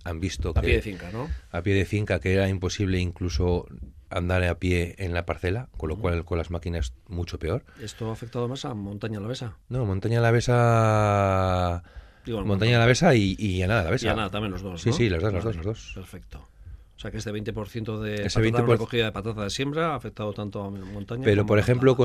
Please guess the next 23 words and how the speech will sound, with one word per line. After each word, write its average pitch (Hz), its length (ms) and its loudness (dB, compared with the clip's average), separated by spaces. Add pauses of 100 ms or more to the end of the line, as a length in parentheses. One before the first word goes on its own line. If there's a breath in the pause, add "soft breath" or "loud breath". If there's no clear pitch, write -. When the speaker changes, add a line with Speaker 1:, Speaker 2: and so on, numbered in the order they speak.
Speaker 1:
con 120 320 2
la 110 80 2
zona 123 180 2
de 117 100 4
Montaña 113 340 2
Alavesa 113 420 4
ya 107 220 4
el, 101 260 2
ya 92 640 0
han 95 100 -2
llegado 92 200 0
a - 20 2
un 95 100 0
acuerdo 92 360 0
con 90 120 -2
Agroseguros 90 560 -2
y - 60 -16
Speaker 2:
Vale. 90 160 -2
Speaker 1:
ya 113 60 2
está. 139 200 -2
El 87 80 -2
problema 98 300 0
está 110 340 0